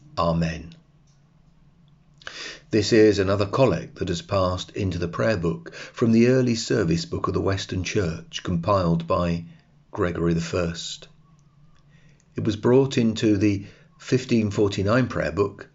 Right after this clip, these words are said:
and then revised for the sixteen sixty-two prayer book, our text.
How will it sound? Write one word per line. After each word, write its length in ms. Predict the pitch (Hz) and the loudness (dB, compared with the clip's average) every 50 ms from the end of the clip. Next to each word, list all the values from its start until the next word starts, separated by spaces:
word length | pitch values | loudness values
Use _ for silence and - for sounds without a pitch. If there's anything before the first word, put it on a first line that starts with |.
| _ _ _ _ _ _ _ _ _ - | _ _ _ _ _ _ _ _ _ -6
and 160 | 98 95 104 | -2 0 0
then 200 | 107 110 104 98 | 0 0 2 2
revised 800 | 95 95 90 87 120 127 113 90 82 80 82 85 82 - - - | 0 0 2 2 2 2 2 0 0 -2 -4 -6 -6 -8 -12 -8
for 140 | - - 87 | -4 -2 0
the 280 | 87 87 87 85 - - - - | 0 0 -2 -2 -6 -12 -18 -14
sixteen 520 | - - - 113 113 - - 107 95 95 | -8 -6 -6 -4 -4 -2 -2 0 0 0
sixty-two 640 | 92 - - 92 82 - - - 85 85 - - 117 - | -2 -2 -4 -6 -6 -6 -6 -6 -6 -6 -4 -4 -4 -2
prayer 280 | - - 85 76 76 | -2 -2 0 0 -2
book, 380 | - - - - - - - - _ _ _ _ _ - - - - | -4 -6 -10 -12 -14 -18 -20 -20 _ _ _ _ _ -20 -20 -12 -8
our 180 | 98 95 95 | -8 -6 -6
text. 640 | - - 87 85 85 - - - - - - - - | -4 -4 -4 -4 -4 -6 -12 -12 -12 -14 -14 -16 -20